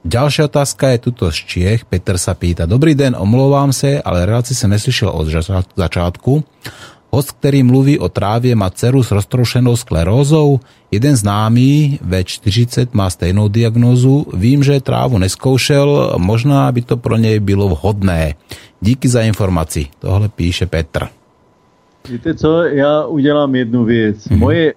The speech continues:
Speaker 2: e-mailová adresa je zdenek tečka majzlik zavináč seznam C Z. Jestli se mě někdo chce zeptat, já zatím jsem vždycky každému odpověděl.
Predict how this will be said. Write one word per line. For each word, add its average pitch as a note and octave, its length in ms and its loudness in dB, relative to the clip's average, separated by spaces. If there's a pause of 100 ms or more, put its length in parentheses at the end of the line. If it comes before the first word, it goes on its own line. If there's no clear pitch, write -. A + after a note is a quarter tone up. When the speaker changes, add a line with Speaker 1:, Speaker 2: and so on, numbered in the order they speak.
Speaker 2:
e-mailová D3+ 680 2
adresa C3 580 0
je B2 180 0
zdenek C3 680 -2 (160)
tečka C#3 600 -2 (320)
majzlik B2 800 0 (500)
zavináč C3+ 760 0 (100)
seznam B2+ 800 -2
C A2+ 280 -2
Z. G#2+ 220 0 (600)
Jestli B2+ 340 0
se D#3 140 -2
mě D3 160 2
někdo C3+ 280 2
chce C#3 340 -2
zeptat, C#3+ 380 0
já C3 180 2
zatím C#3+ 340 -2
jsem C3+ 180 0
vždycky B2+ 300 0
každému C#3 520 0
odpověděl. B2 680 -2